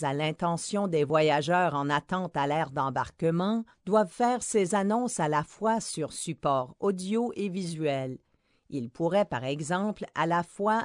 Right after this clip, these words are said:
afficher des messages sur des écrans et faire des annonces audio. Recommandations.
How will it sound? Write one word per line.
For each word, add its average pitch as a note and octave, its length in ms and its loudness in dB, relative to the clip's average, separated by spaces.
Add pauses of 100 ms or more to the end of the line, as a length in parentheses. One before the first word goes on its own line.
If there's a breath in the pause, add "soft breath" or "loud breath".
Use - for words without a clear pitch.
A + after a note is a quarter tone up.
afficher F#3+ 540 -4
des D#3+ 160 2
messages D3+ 600 -2
sur C#3+ 200 -6
des C3 300 -4
écrans G#3 500 -2 (340 soft breath)
et F#3+ 140 4
faire G3+ 360 2
des F3+ 260 0
annonces F#3 420 0
audio. D3 540 -2 (680)
Recommandations. F#3+ 1160 2